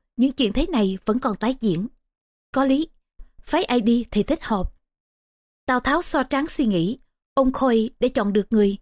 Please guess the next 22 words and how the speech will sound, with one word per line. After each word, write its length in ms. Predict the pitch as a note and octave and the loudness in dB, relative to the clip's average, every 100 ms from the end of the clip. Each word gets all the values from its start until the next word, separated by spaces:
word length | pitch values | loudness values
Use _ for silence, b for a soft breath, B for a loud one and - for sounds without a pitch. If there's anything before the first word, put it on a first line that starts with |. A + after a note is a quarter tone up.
| _ _ | _ _
song 240 | - D#4 C4 | -4 -2 0
không 180 | C#4+ | 2
nói 140 | C4 F4 | 2 2
toạc 240 | C#4 F#3 | -2 -4
ra. 360 | - A#3+ A3+ A3 _ _ _ - | -4 -2 -2 -6 _ _ _ 0
Theo 140 | B3 | 2
ý 120 | A#3+ | 2
tại 240 | D#4 A3 G3 | 0 -4 -2
hạ, 360 | F#3+ D#3+ F3 _ _ _ | -4 -6 -8 _ _ _
nên 160 | D#4 D#4+ | 0 2
chọn 200 | B3+ A3 | 2 2
một 200 | G#3 - | 0 2
người 180 | A3 G#3 | 2 4
lù 180 | G3+ | 0
đù, 280 | F3 G#3 G3+ - _ _ _ _ _ | 2 2 2 -8 _ _ _ _ _
tốt 240 | D4+ D#4 | 2 2
tính. 200 | D#4+ D#4+ A4 _ _ _ _ _ _ | 2 -2 -6 _ _ _ _ _ _
Lù 200 | B3 G#3+ | 0 2
đù 240 | F3+ F3+ | 0 -2
tốt 280 | F3 - D4+ | -2 -4 -2
tính 140 | D#4+ F#4 | -2 -2
sao? 280 | - C#4 | -2 -2